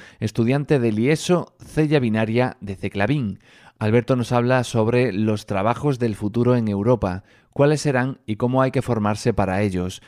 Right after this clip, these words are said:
Además, otro de los temas tratados con Alberto es lo importante que es el cambio de la enseñanza, impulsar la creatividad ante todo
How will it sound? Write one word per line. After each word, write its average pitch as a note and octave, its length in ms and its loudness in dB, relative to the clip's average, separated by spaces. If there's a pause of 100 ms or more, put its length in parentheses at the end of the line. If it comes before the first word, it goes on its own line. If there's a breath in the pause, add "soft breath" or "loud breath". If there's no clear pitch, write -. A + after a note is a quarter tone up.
(180 loud breath)
Además, B2 560 0
otro D3 300 0
de C#3+ 80 0
los C#3+ 160 -2
temas C#3 260 0
tratados B2 400 0
con B2 180 2
Alberto G#2+ 400 2
es G#2+ 120 0
lo G#2+ 80 2
importante G#2+ 560 0
que G#2+ 120 0
es G#2+ 140 -4
el G#2 100 -4
cambio A2 320 2
de G#2 60 0
la F#2 100 -2
enseñanza, G2 680 -4 (240 loud breath)
impulsar G#2+ 520 0
la G#2 140 2
creatividad F#2+ 680 -2
ante G#2 240 -2
todo A2+ 380 0